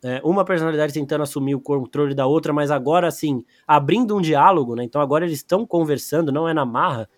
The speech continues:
É, eu quero saber o que que vocês acharam desse momento todo, desde a conversa no banheiro, da fuga, até o Chacalzinho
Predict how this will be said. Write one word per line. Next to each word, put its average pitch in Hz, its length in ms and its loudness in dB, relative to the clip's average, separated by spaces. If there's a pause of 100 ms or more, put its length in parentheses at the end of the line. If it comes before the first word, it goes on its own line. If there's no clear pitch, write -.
(340)
É, 131 380 -2
eu 123 60 -6
quero 165 160 -2
saber 170 160 -2
o - 20 -8
que 185 80 -10
que - 80 -20
vocês 196 120 -4
acharam 165 340 0
desse 156 240 -4
momento 160 340 -4
todo, 185 480 -2 (320)
desde 214 300 0
a 202 60 0
conversa 156 460 0
no 151 80 -2
banheiro, 147 500 0
da 143 120 0
fuga, 185 500 -4
até 165 540 -2 (140)
o 139 120 -2
Chacalzinho 151 720 0